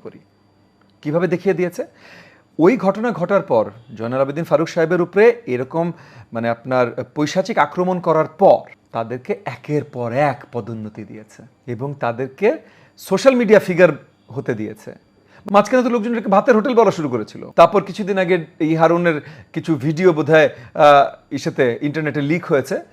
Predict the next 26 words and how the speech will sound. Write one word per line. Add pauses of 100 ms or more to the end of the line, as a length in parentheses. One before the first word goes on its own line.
(240)
যার
পর
অনেকে
বলছিল
এটা
শুধু
ভাতের
হোটেল
না,
এটা
হয়তো
থাকা
আবাসিক
হোটেলও। (400)
Again, (220)
এগুলো
নোংরা
জিনিস
নিয়ে
আমি
কথা
বলতে
চাই
না,
but (140)
এগুলা,